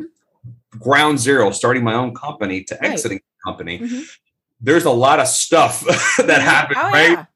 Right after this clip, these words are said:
Speaker 2: You get the
Speaker 1: Mm-hmm.
Speaker 2: wheels turning, a lot of things you gotta throw up on the wall, see if it sticks. And there's a lot of resiliency that's required in those initial phases, right? And so stepping into a, an established company with a, a culture already rocking and
Speaker 1: Mm-hmm.
Speaker 2: rolling,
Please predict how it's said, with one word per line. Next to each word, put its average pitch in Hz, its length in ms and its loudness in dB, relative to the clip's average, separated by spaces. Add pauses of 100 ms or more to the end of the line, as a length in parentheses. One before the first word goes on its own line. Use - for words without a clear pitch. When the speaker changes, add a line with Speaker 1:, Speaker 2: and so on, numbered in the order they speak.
(140)
Speaker 2:
You 151 60 -12
get 160 140 0
the 147 60 2
Speaker 1:
Mm-hmm. 127 100 -2
Speaker 2:
wheels 139 300 -2
turning, 135 300 -2
a 117 40 0
lot 127 160 2
of 131 80 -6
things 139 160 -4
you 117 80 -4
gotta 113 240 0
throw 127 220 0
up 127 80 -4
on 131 100 0
the 117 60 2
wall, 117 280 2
see 123 220 -2
if 123 140 -4
it 113 80 -4
sticks. - 520 -4 (380)
And 113 280 2
there's 120 140 0
a 110 60 4
lot 107 240 2
of 131 60 -2
resiliency 117 640 0
that's 90 220 -6
required 107 480 0
in 95 100 -2
those 101 180 -4
initial 98 340 -4
phases, - 640 -6
right? 87 260 -4
And 104 80 -10
so 104 400 0 (240)
stepping 143 480 0
into 123 400 0
a, 95 140 2
an 87 160 -6
established 104 480 -4
company 104 300 -2
with 92 340 -4
a, - 200 -10
a - 60 -10
culture 113 500 0 (100)
already 104 340 2
rocking 101 360 0
and 98 100 -4
Speaker 1:
Mm-hmm. 95 40 -2
Speaker 2:
rolling, 92 300 -2